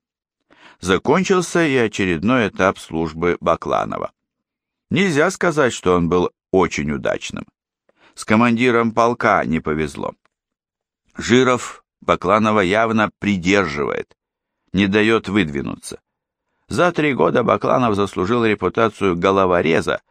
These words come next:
но ни разу не представлялся командиром полка к наградам или повышению в чинах. Перед нами три подвига. Первым взошел на вражеское укрепление,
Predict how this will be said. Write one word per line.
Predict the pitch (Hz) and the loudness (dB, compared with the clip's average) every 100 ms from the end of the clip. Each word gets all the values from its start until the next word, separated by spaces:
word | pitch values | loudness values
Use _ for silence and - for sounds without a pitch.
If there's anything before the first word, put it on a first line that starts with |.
| _ _ _ _ _ | _ _ _ _ _
но | 87 90 | 0 2
ни | 90 | 2
разу | 82 85 143 131 135 | 2 2 0 0 -2
не | - 98 | -2 -4
представлялся | 92 82 - 87 87 95 87 85 | -2 -6 -4 -2 2 2 0 -4
командиром | 85 82 78 80 80 78 | -2 -2 -2 0 0 -2
полка | 71 71 - 78 | -2 -2 -2 -2
к | |
наградам | - 69 67 80 101 98 95 - _ _ | -4 -8 -2 0 2 2 -2 -6 _ _
или | - 87 92 | -4 0 0
повышению | 85 85 78 - 80 80 76 | 2 0 0 0 0 0 -2
в | |
чинах. | - 65 55 50 - _ _ _ _ _ _ _ _ _ _ | -6 -8 -8 -10 -14 _ _ _ _ _ _ _ _ _ _
Перед | 95 90 82 | 0 0 0
нами | 98 156 165 160 | 0 0 -2 -4
три | - 95 | -4 -2
подвига. | 107 - 69 58 62 - - _ _ _ _ _ _ _ _ | -2 -4 -6 -6 -10 -10 -14 _ _ _ _ _ _ _ _
Первым | 107 123 117 113 | 2 4 2 0
взошел | 95 90 90 - 98 | 0 0 0 0 0
на | 87 87 | 2 0
вражеское | 82 90 87 87 - 82 | 2 0 0 -4 -2 -2
укрепление, | 76 - 80 71 71 73 73 82 | -2 -4 -8 -6 -6 -4 -4 -4